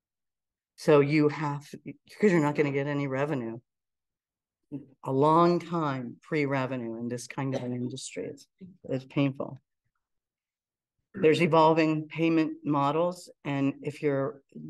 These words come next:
really lucky, you can find a way to position yourself attractively into this payment model. So some of the,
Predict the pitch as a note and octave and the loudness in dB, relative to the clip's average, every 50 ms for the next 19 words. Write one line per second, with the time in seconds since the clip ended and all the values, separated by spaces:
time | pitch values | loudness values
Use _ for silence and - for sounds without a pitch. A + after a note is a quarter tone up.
0 | C#3 A2 C#3+ D3+ E3 F3+ F3+ E3+ D#3 D3 C3+ C#3+ D3+ D#3+ F3 F3 - D3+ C3 B2 | -14 -8 -2 0 0 2 2 0 -2 -2 0 0 0 0 0 -4 -6 -8 -8 -8
1 | B2 B2+ B2 - D3 - - D3 C#3+ C#3+ D#3 D3 - - - B2 B2+ C#3 C#3 C#3+ | -10 -10 -8 -8 -8 -6 -2 0 2 2 2 0 -4 -6 -6 -2 0 0 0 0
2 | C3+ C#3 - B2+ A#2+ - C#3+ C#3 - D#3 C#3+ B2 A#2+ B2 - - - C#3 C3 B2+ | -2 -4 -8 -10 -8 -8 -8 -8 -4 -4 -4 -4 -4 -6 -6 -2 0 2 2 2
3 | B2 - - _ _ _ _ _ - A#2 - _ _ _ _ - E3 - - - | 0 -4 -10 _ _ _ _ _ -12 -12 -12 _ _ _ _ -6 -6 -6 -2 0
4 | F3 D#3+ D#3+ D#3 D#3+ - D3+ C#3 C#3 C3+ C3 C3 B2+ B2+ C3 - _ - - D3+ | 2 2 2 0 -2 -4 -2 -2 -2 -2 -2 -2 -4 -6 -12 -16 _ -6 -2 0
5 | D3+ C#3+ C3 B2+ C3 - _ _ _ - - B2+ A#2 C#3 C3 A#2+ B2+ - - _ | 0 0 0 -2 -6 -12 _ _ _ -12 -10 -6 -2 -2 -2 -2 -4 -8 -16 _
6 | _ - C#3+ C3+ C3+ C3+ C#3 C#3 C3 C3 B2+ B2+ B2 - - - - _ _ _ | _ -2 -2 -2 -2 -4 -4 -4 -6 -4 -4 -6 -6 -8 -12 -12 -16 _ _ _
7 | _ _ _ _ _ _ _ - - D#3 C#3+ C#3 C#3+ D3 - - _ - - - | _ _ _ _ _ _ _ 0 4 6 6 6 6 2 -2 -10 _ -14 -12 -4
8 | - F3+ E3+ E3+ E3+ E3 D#3 C#3+ C#3+ D#3+ D3+ C#3+ D3 D3 C#3+ C#3 C#3 C3+ C#3 | 0 2 2 4 4 2 0 0 -2 0 0 0 0 0 0 -2 -4 -6 -8